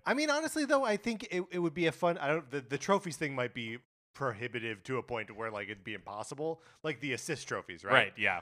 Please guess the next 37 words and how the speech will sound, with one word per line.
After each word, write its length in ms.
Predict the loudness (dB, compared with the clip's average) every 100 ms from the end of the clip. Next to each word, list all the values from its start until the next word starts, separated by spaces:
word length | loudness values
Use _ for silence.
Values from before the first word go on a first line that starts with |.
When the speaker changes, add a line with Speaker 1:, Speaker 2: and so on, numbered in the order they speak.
| 0
Speaker 1:
Um, 300 | 0 0 -4 -16 _ _ -4
uh, 360 | 0 2 0 -2 -6 -4
but, 160 | -2 0
like, 240 | -2 -2 -8
I 80 | -6
think 140 | -4
it 40 |
would 100 | -4
be 100 | -4
very 280 | 0 0 0 -4
cool 320 | -6 -2 -2
if 80 | -2
they 100 | -2
were 120 | 0
like, 200 | -2 -2
"No, 140 | -4
no, 60 | -2
no, 180 | -2 -2
no, 40 | 0
no. 220 | -2 -2
This 200 | -6 -4
one 140 | -4 -4
is 100 | -6
just, 240 | -8 -6
it's 160 | -2 0
a, 240 | 2 0 -6 -20
it's 100 | -16
a 60 | -12
Smash 340 | -2 0 0
Brothers 280 | -2 -4 -4
game 300 | -2 -2 -4
with 140 | -6 -8
no 800 | -12 -14 -6 2 4 6 4 0 -6 _ -8
characters 500 | -2 -2 -4 -8 -6
that 120 | -6
have 160 | -6 -6
been 400 | -4 -2 -6